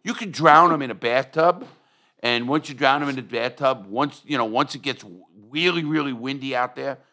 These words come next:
you take the body, you put it near a sewer drain,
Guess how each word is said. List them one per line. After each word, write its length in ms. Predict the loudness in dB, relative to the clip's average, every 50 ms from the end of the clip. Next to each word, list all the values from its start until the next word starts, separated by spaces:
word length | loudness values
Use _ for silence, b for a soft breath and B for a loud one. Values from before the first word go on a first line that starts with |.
| _ _ _ -12
you 80 | -12 -12
take 320 | -8 -6 -8 -8 -8 -8
the 80 | -14 -12
body, 380 | -6 -2 0 0 0 0 -2
you 120 | -6 -10 -14
put 200 | -10 -8 -6 -6
it 80 | -6 -6
near 160 | -8 -10 -10
a 40 | -12
sewer 300 | -12 -10 -8 -8 -8 -6
drain, 440 | -6 -8 -8 -8 -8 -10 -10 -14